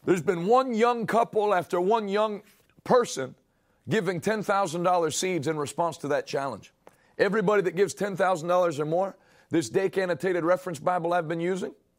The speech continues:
I'm gonna send it to you as a way of saying thank you. Thirty thousand full gospel notes. And I know everybody can't do ten thousand, but many can, and everyone has something to give. So I'm gonna ask you to do something right now. Hashtag donate,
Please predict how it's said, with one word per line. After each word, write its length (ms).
I'm 120
gonna 160
send 260
it 120
to 80
you 140
as 140
a 40
way 140
of 80
saying 240
thank 320
you. 160
Thirty 460
thousand 540
full 200
gospel 420
notes. 380
And 100
I 80
know 200
everybody 360
can't 260
do 120
ten 240
thousand, 440
but 180
many 280
can, 360
and 160
everyone 500
has 160
something 380
to 60
give. 340
So 120
I'm 80
gonna 140
ask 280
you 180
to 80
do 180
something 380
right 200
now. 320
Hashtag 480
donate, 400